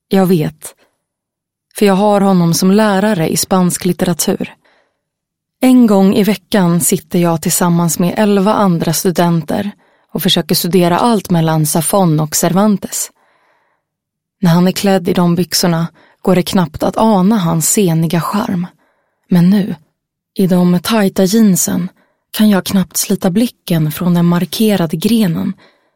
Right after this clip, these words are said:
där varje anatomisk detalj verkar förstoras och accentueras.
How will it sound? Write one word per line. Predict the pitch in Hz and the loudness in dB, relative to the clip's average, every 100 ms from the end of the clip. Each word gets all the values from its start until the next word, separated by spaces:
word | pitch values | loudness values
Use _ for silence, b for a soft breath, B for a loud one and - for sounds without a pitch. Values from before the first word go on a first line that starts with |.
| b _ | b _
där | 190 | 0
varje | 180 214 214 190 196 | 0 0 0 2 0
anatomisk | - 185 175 202 196 165 151 - | 2 0 0 0 0 0 -2 -6
detalj | 175 - 190 156 151 | -8 -4 -4 -2 -2
verkar | 170 160 165 | -2 -2 -4
förstoras | - - 214 185 160 - - | -4 -2 -2 0 -2 -4 -6
och | 185 | -6
accentueras. | 165 - 175 170 190 196 - - - | -8 -6 -4 -2 0 -2 -4 -8 -10